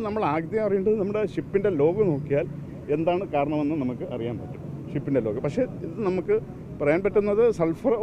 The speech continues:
ഓയിൽ എന്ന് പറയുന്നുണ്ട്. മറൈൻ ഓയിൽ എന്ന് പറയുന്നത് സൾഫർ കണ്ടന്റ് കൂടിയതാണ്, ഡീസൽ. പക്ഷേ അത് നമ്മൾ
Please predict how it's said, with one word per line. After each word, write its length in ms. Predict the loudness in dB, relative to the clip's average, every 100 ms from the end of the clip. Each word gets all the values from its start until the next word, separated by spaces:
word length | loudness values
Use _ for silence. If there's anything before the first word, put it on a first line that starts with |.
| 6
ഓയിൽ 200 | 6 4
എന്ന് 200 | 0 0
പറയുന്നുണ്ട്. 440 | 2 2 2 -2 -6 -8 -10 -16 -10
മറൈൻ 260 | -2 -2 -2 -2
ഓയിൽ 180 | 2 2
എന്ന് 140 | 2 -2
പറയുന്നത് 220 | -6 -4
സൾഫർ 240 | -6 -4
കണ്ടന്റ് 340 | -4 0 -2 -2
കൂടിയതാണ്, 480 | -6 -4 -4 -6 -14 -16 -18 -16 -12 -6
ഡീസൽ. 280 | -6 -6 -14 -14 -16 -12
പക്ഷേ 160 | -6 0
അത് 200 | 2 2
നമ്മൾ 280 | -2 -2